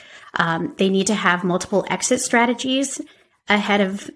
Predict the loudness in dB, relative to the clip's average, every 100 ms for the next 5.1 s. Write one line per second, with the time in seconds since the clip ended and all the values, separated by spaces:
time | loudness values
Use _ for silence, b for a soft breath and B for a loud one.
0 | _ -2 2 2 2 2 4 2 0 0
1 | 0 2 0 0 -4 -4 0 0 0 0
2 | -2 0 0 0 0 -2 0 0 0 -2
3 | -2 -2 0 0 0 4 4 2 0 2
4 | 2 -2 -2 -2 -2 -2 -2 -2 -4 -6
5 | -10